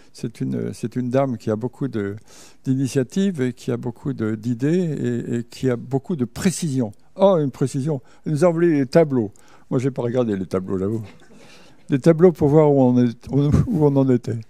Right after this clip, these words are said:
En tout cas, merci. Et puis, merci bien sûr à, à Amélie de bien vouloir, euh, me donner la, la, la réplique, me, me, me contredire, me contrarier.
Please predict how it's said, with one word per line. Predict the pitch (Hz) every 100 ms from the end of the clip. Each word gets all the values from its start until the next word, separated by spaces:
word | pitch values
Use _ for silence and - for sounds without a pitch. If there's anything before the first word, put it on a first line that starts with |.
| - - - - - - - -
En | 160
tout | 160
cas, | 170 151 131
merci. | 131 - 117 127 -
Et | 123
puis, | - 151 131 117
merci | 123 117 - 147
bien | 127
sûr | 113 147 127
à, | 113 107
à | - 123
Amélie | 127 131 147 143
de | 117
bien | 113 117
vouloir, | 110 120 131
euh, | 101 104 98 - - - - -
me | 127 117
donner | 123 127
la, | 123 104 95 92 98 160 240
la, | 110 113 131
la | - 110
réplique, | 120 - 196 - 120 101 104 156
me, | 117 117
me, | 123 120 117
me | 101 120 113
contredire, | 143 135 - 135 139 185 143
me | 120 104
contrarier. | - 117 - 113 95 104